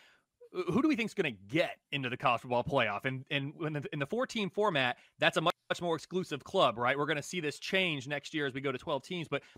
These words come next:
you almost have to think, okay, there's this barrier to entry. You have to have a resume that's worthy to, worthy to get in. Then once you're in, of course, anything can happen. It's college football. We see that every single year,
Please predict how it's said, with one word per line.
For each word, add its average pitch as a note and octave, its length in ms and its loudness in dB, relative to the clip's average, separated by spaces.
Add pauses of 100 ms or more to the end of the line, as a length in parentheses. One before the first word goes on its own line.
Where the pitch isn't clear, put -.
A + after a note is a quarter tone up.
you E3 80 -2
almost C#4 220 2
have G#3 80 0
to E3+ 80 -10
think, E3 240 -4
okay, E3 180 2
there's D3 200 0
this C#3+ 200 -2
barrier E3 400 0
to C3+ 160 -6
entry. D3 420 -4 (180)
You C#3 100 2
have F#3+ 120 2
to F3+ 80 2
have E3 140 4
a C#3+ 60 2
resume D3+ 340 0
that's C3 160 -6
worthy E3 380 -2
to, C#3 120 -6 (120)
worthy E3+ 260 2
to D3 80 -6
get C3 140 0
in. F#3 200 -2 (180)
Then D3+ 160 -2
once G#3 340 -4
you're F3 140 -2
in, C#3+ 180 -4
of C3 100 -8
course, - 320 -4
anything D3 240 -6
can A2+ 140 -8
happen. B2 300 -2
It's B2+ 100 -10
college C3+ 240 -2
football. A#2 240 -2
We B2+ 80 -2
see C#3+ 120 -6
that B2 140 -6
every B2+ 200 -6
single A#2 240 -6
year, D#3 420 2